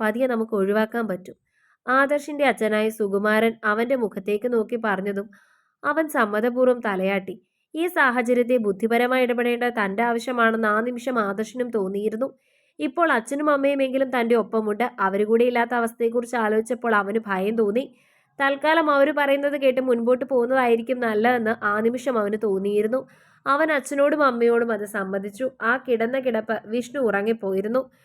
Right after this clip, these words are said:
മുറിയിൽ ശക്തമായി കൊട്ട് കേൾക്കുന്നത് കേട്ടുകൊണ്ടാണ് അവൻ കണ്ണു തുറന്നത്. എഴുന്നേറ്റ് വാതിൽ തുറന്നപ്പോൾ മുന്നിൽ നിൽക്കുന്നത് വിന്ദുജ. ക്ലോക്കിൽ നോക്കിയപ്പോൾ താൻ ഒരു രാത്രി മുഴുവൻ ഉറങ്ങിപ്പോയെന്ന് അവന് മനസ്സിലായത്. "വിച്ചു, ഒരു സംഭവമുണ്ട്,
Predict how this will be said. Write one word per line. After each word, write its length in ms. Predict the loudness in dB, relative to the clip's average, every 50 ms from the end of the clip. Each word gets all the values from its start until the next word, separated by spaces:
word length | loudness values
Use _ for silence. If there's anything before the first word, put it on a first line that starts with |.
| _ _ _ _ _ _ -4
മുറിയിൽ 360 | -2 0 2 2 0 0 -2
ശക്തമായി 680 | -2 -2 -2 -2 -2 -4 -6 -4 -2 0 2 2 2 2
കൊട്ട് 300 | 2 0 -2 -2 -2 -2
കേൾക്കുന്നത് 580 | 2 2 2 2 2 0 0 0 0 0 0
കേട്ടുകൊണ്ടാണ് 760 | 0 0 0 0 0 0 0 0 0 2 2 2 2 2 0 -2 -4
അവൻ 260 | -2 -2 -2 -4 -4 -4
കണ്ണു 240 | -2 -2 0 0 2
തുറന്നത്. 480 | 2 2 0 0 -2 -2 -2 -2 -4 -6 -8 _ _ _ _ _ _ 0
എഴുന്നേറ്റ് 480 | 0 0 2 2 0 0 0 0 0
വാതിൽ 420 | 2 2 4 4 4 4 2 0 0
തുറന്നപ്പോൾ 520 | 0 0 0 0 0 -2 0 0 -2 -2
മുന്നിൽ 360 | 0 0 0 0 0 0 0
നിൽക്കുന്നത് 460 | 0 -2 -2 -2 -2 -2 0 0 0 0
വിന്ദുജ. 420 | 0 -2 -2 0 -2 -2 0 -2 -4 -4 -8 _ _ _ _ _ _ -2
ക്ലോക്കിൽ 340 | 0 0 0 0 -2 -2 2
നോക്കിയപ്പോൾ 520 | 2 2 2 2 0 -2 -2 -2 -2 0 0
താൻ 260 | 0 0 2 0 0
ഒരു 160 | -2 -2 -2
രാത്രി 440 | -2 0 2 2 2 0 0 -2 -2
മുഴുവൻ 340 | 0 2 2 2 2 2 2
ഉറങ്ങിപ്പോയെന്ന് 680 | 4 2 2 0 0 -2 -2 0 0 0 2 0 0
അവന് 160 | -2 -2 -2
മനസ്സിലായത്. 760 | -2 -4 -4 -4 -6 -6 -4 -2 -2 0 0 -2 -4 -4 -6 -10 _ _ _ _ _ _ -10
"വിച്ചു, 340 | -8 -8 -6 -4 -4 -6 -6 -8 _ _ _ _ -4
ഒരു 120 | -4 -4
സംഭവമുണ്ട്, 640 | -2 -2 -2 -2 -2 -2 0 2 2 2 2 0